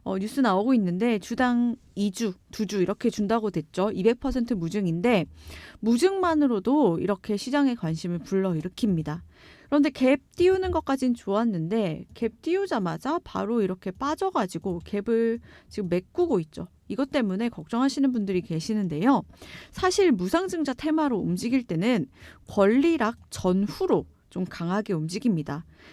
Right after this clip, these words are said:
그 전까지는 어떻게 보면 눌리는 경우가 많아요. 자, 일정이 좀 남아있죠.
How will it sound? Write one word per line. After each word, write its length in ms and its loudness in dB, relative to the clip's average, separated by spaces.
그 240 4
전까지는 1080 2
어떻게 320 -2
보면 320 0
눌리는 480 2
경우가 420 0
많아요. 560 -2
자, 120 2
일정이 380 4
좀 140 0
남아있죠. 680 2